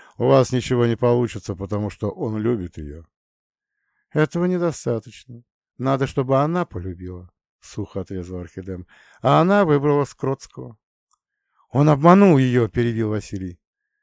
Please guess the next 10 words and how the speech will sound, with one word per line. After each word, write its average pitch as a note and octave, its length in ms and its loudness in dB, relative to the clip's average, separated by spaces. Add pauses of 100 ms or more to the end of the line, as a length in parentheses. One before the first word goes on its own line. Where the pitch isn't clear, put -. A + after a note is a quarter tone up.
(480)
Прандополу A2+ 540 -6
не A2 120 -6
понравилось, E2+ 600 -8
что - 180 -16
его D#2 120 -12
перебили. D#2+ 560 -14 (500)
"Неважно, C#3+ 680 2
как F#2+ 180 -6
достигается G2+ 720 -6
цель. G2 380 -12